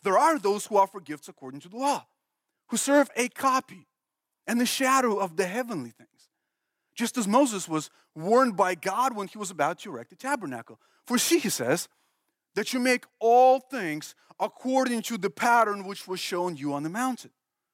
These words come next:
But now, he has obtained a more excellent ministry, by as much as he is a mediator of a better covenant, which has been enacted on better promises.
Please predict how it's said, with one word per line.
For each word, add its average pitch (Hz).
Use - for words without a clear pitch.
But 139
now, 226
he 254
has 262
obtained 247
a 220
more 214
excellent 233
ministry, 175
by 247
as 214
much 269
as 320
he 285
is 254
a 269
mediator 277
of 247
a 254
better 262
covenant, 170
which 240
has 285
been 269
enacted 277
on 262
better 226
promises. 160